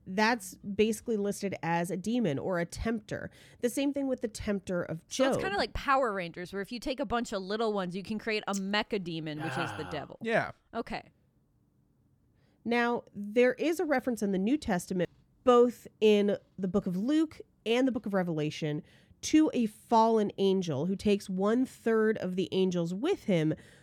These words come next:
Speaker 1: who then become demons. And by the time the New Testament comes around, all of the stories of the tempters are now unified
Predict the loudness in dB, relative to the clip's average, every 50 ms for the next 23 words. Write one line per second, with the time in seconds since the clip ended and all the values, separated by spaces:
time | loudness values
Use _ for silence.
0 | -6 2 6 6 8 8 8 6 4 2 0 -2 -4 -10 -12 -6 -4 0 0 2
1 | 2 2 2 2 0 -2 -4 -8 -12 -12 -8 -4 -2 2 2 2 2 2 0 -4
2 | -8 -12 -14 -16 -18 -20 -20 -20 -20 -20 -12 -4 -2 0 2 2 2 2 0 0
3 | 2 4 4 6 6 4 4 2 0 0 -2 -2 -2 -2 -2 -2 -2 -2 -2 -2
4 | -4 -2 -2 -2 -2 -2 -2 -2 0 0 0 0 -2 -4 -4 -8 -12 -20 -20 -20
5 | -20 _ _ _ _ _ 2 4 4 4 2 0 -2 -4 -4 -2 0 0 0 2
6 | 0 -2 -2 -4 -4 -6 -4 -4 -2 -2 -2 -2 -2 -4 -2 -4 -4 -4 -2 0
7 | 0 0 -2 -2 0 4 4 4 4 2 -2 -2 -2 0 0 2 0 0 -2